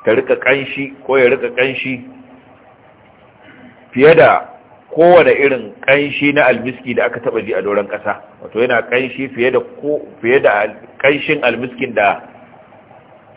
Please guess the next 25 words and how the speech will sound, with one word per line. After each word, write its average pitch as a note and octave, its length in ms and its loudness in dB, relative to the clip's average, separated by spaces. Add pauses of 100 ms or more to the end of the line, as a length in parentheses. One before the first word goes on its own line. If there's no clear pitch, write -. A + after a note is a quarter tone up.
da A2 100 2
ya C3 80 4
fi B2+ 100 -4
kowanne B2 460 4
ƙanshi A#2+ 360 2
a G2 60 4
doron G2 300 -2
ƙasa. F#2+ 320 -2 (1120)
Fa A2 100 2
yas'aduna C#3+ 680 6
biha, C3 500 6 (760)
sai D3 240 2
su B2 60 -10
yi C3 240 -4
sama D3 260 4
da A#2 100 4
wannan G#2+ 380 2
ran. G#2 120 0 (1300)
Fala B2 180 4 (120)
yamurruna C3+ 560 6
biha C3 420 6
ala A#2 240 4
mala'in C3 400 2
min B2 140 -2
al-mala'ikati A#2 720 0